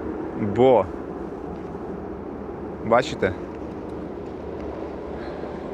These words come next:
вся стоянка повністю зайнята.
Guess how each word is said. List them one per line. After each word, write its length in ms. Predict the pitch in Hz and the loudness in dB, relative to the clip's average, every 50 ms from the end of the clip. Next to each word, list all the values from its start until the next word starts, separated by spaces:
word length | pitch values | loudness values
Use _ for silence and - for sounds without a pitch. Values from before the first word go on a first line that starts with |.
| - - - - - | -6 -4 -4 0 4
вся 160 | - 127 131 | 6 6 6
стоянка 720 | 120 - - 135 139 143 151 160 165 156 - 123 92 90 - - - - - - - - - - - - - - - - - - - - - - - - - - - - - - - - - - - | 6 8 8 10 10 10 10 8 8 6 4 4 4 4 2 -4 -6 -6 -6 -6 -6 -4 -4 -4 -4 -4 -4 -6 -6 -4 -4 -4 -4 -4 -4 -4 -4 -4 -4 -4 -4 -4 -4 -4 -4 -4 -2 4 6
повністю 420 | 131 127 120 120 117 - - 117 | 8 8 8 8 6 4 4 4
зайнята. 520 | 104 113 110 107 101 95 95 82 82 82 | 8 8 8 8 8 6 4 4 2 0